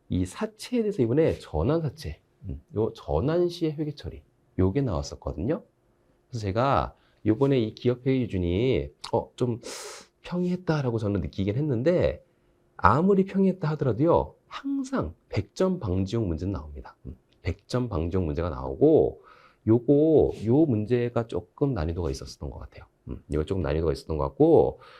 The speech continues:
요거 사실 전환사채에 대한 내용들을 다 파악해 주시고, 공부 다 해 주시고, 가서 맞출 수 있죠. 음, 맞출 수 있는데, 아, 이제 여러분들이 다 이제 각자 시험을 보시는 목적들이 있으실 겁니다.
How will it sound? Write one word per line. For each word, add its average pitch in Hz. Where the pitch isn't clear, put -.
요거 170
사실 185
전환사채에 139
대한 139
내용들을 98
다 92
파악해 190
주시고, 120
공부 107
다 95
해 160
주시고, 123
가서 202
맞출 -
수 -
있죠. -
음, -
맞출 95
수 117
있는데, 95
아, 127
이제 120
여러분들이 139
다 -
이제 98
각자 135
시험을 165
보시는 110
목적들이 113
있으실 82
겁니다. -